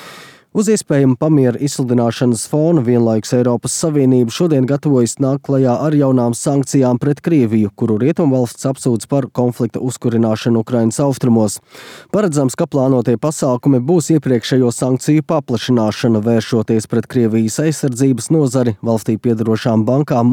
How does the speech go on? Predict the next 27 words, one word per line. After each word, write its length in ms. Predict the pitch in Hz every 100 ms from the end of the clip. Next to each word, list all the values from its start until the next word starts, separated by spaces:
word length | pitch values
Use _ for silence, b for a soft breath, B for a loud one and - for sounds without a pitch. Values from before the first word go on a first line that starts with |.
| 131
un 80 | 131
enerģētikas 800 | 143 123 104 110 107 107 120 -
sektoru. 480 | 123 - 123 113 98 B B B B
Vienlaikus 480 | 131 123 117 110 - 123
ar 60 | 120
Eiropas 400 | 123 117 135 -
Savienību 720 | 202 180 147 143 131 123 120
ar 80 | 151
jaunām 320 | 175 131 123
sankcijām 560 | 143 151 - 147 123
varētu 400 | 131 139 123 135
nākt 320 | 131 127 - -
klajā 320 | 131 131 117 113
arī 160 | 120 131
A 160 | 131 156
S 160 | 151 -
V. 320 | 170 147 107 92 113
Tiek 160 | 101 113
ziņots, 260 | 185 143 -
ka 160 | 107 139
abas 160 | 160 -
puses 400 | 151 156 - -
savu 240 | 151 160 123
rīcību 400 | 117 147 139 -
saskaņo 380 | 110 - 127 127 117
nato 240 | 107 113 110
samitā. 460 | 135 120 110 113